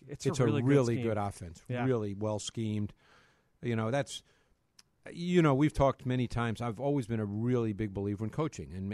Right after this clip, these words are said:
Speaker 2: you know, that goes back to people I've known in my thirty-eight years at N F L Films and people I've had the good fortune to speak to. And is there any better example of, of how coaching has impacted a young quarterback than Jared Goff from year one to year two?
Speaker 1: No question.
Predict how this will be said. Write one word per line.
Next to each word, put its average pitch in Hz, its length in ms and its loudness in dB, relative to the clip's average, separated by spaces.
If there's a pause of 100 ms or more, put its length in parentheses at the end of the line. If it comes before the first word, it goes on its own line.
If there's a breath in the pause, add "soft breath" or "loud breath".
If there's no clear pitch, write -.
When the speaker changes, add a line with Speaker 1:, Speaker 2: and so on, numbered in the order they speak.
Speaker 2:
you 117 100 -6
know, 104 140 -6
that 104 160 -8
goes 110 200 -6
back 107 260 -6
to 113 100 -6
people - 300 -6
I've 104 140 -4
known 107 260 -2
in 101 80 -2
my 98 260 -6
thirty-eight 104 340 -4
years 104 280 -4
at 101 80 -4
N 98 60 -6
F 98 100 -10
L 92 80 -8
Films 110 420 -6
and 98 100 -8 (240 soft breath)
people 107 220 -6
I've 107 120 -4
had 101 240 -6 (280 soft breath)
the 123 80 6
good 113 160 8
fortune 117 380 0
to 104 60 -2
speak 139 380 0
to. 104 260 0 (600 soft breath)
And 110 460 -2 (340)
is 135 200 -4
there 127 160 2
any 151 220 2
better 135 320 2
example 120 600 -2
of, 107 140 -6 (120)
of 117 160 -8 (200)
how 110 160 -8
coaching 131 480 -2
has 104 180 -4
impacted 123 580 -4
a 113 60 -4
young 113 320 -2
quarterback 120 600 0
than 104 200 -6 (240 soft breath)
Jared 127 320 0
Goff 120 240 0
from 110 220 -6
year 117 180 -2
one 120 240 -2
to - 120 -6
year 117 200 0
two? 120 340 0 (120)
Speaker 1:
No 123 120 -8
question. 113 500 -12